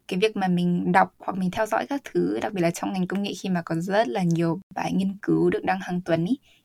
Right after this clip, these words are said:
thì mình cũng không cần phải theo dõi quá nhiều đâu, mình không cần phải đọc tất cả mọi thứ. Chẳng hạn thì Ngân thường chỉ chia sẻ một số người mà Ngân biết là họ có những cái chia sẻ khá là chất lượng á. Và Ngân sẽ theo dõi thường xuyên những người đó. À, và sắp xếp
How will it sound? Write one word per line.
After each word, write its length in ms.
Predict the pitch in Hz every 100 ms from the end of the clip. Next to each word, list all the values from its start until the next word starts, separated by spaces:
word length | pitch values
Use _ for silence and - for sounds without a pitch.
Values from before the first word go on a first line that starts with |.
| _
thì 180 | - 180
mình 160 | 170 170
cũng 200 | - 262
không 160 | 277
cần 140 | 269 233
phải 140 | -
theo 140 | 240 226
dõi 180 | -
quá 160 | - 196
nhiều 240 | 214 247
đâu, 120 | 202 226
mình 120 | 202
không 180 | - 214
cần 120 | 214 -
phải 80 |
đọc 180 | 175 - -
tất 100 | 269
cả 100 | 185
mọi 180 | 175 185
thứ. 280 | - 175 247 - _ _ _ _ _ _ _ 226
Chẳng 140 | - 180
hạn 120 | 180
thì 100 | 175
Ngân 200 | 175 185 202
thường 240 | 180 165
chỉ 180 | - - -
chia 160 | -
sẻ 220 | - 180
một 160 | 156 160
số 180 | - 165
người 220 | 180 202
mà 140 | 175
Ngân 200 | 165 185
biết 140 | 226 262
là 200 | 214 180
họ 160 | - -
có 140 | -
những 180 | 165 175 -
cái 100 | 180
chia 120 | 214 -
sẻ 80 | 165
khá 180 | - 175
là 100 | 202
chất 160 | 262
lượng 160 | 254 247
á. 80 | 269 _ _ _ _ -
Và 80 | 175
Ngân 180 | 185 190
sẽ 380 | - 233 247 254
theo 180 | 226
dõi 140 | 220 -
thường 160 | - 196
xuyên 260 | - 226 214
những 160 | 220
người 120 | 226 175
đó. 320 | 190 196 285 _ - - - _ _
À, 340 | 190 170 160 -
và 180 | - -
sắp 180 | 185 269
xếp 200 | - 330